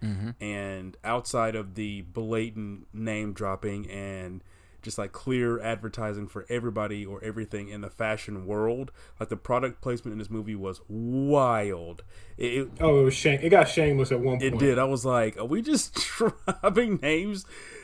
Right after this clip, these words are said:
Speaker 2: just
Speaker 3: Is this an ad?
Speaker 2: Yeah, uh, yeah, for, yeah, legitimately though. I was like, "I paid for ad-free YouTube. Why am I watching?
Speaker 1: Yeah.
Speaker 2: What is going on here?" <laughs> But
Speaker 1: In a,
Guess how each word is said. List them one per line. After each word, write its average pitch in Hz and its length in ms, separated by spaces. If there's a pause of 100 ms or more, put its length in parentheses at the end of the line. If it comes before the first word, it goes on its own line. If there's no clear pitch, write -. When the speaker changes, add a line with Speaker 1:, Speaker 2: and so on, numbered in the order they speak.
(160)
Speaker 2:
just 123 380
Speaker 3:
Is 151 80
this - 160
an - 120
ad? 156 420
Speaker 2:
Yeah, 139 300
uh, 151 100
yeah, 147 220
for, 139 180
yeah, 120 280
legitimately 117 920
though. 95 220
I 110 100
was 113 180
like, 107 220
"I 135 60
paid 175 320
for 139 120
ad-free 139 480
YouTube. 104 500
Why 120 100
am 139 100
I 135 80
watching? 127 560 (180)
Speaker 1:
Yeah. 113 280
Speaker 2:
What 156 100
is 139 80
going 135 240
on 127 200
here?" 107 360
<laughs> - 60
But 151 260
Speaker 1:
In 175 80
a, 156 120